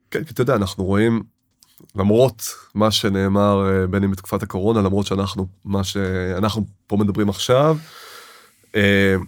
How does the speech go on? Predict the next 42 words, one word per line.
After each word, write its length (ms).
אתה 80
רואה 220
עדיין 500
את 60
הענף 280
הזה 180
ממשיך 300
לבנות 300
בקצב 320
מטורף. 540
אולי 300
עכשיו 320
באמת 280
כמה 380
חבר'ה 420
החליטו 440
לה-, 140
לעכב 380
קצת 240
את 100
העלייה 240
על 80
הקרקע. 400
אתה 100
רואה, 120
מתחם 320
האלף 760
עוד 140
לא, 160
עוד 160
לא 60
התחיל, 280
אתה 100
יודע, 160
עוד 320
לא 60
אפילו 200
חצי 340
ממה 120
שאמור 380
להיות. 440
אה, 360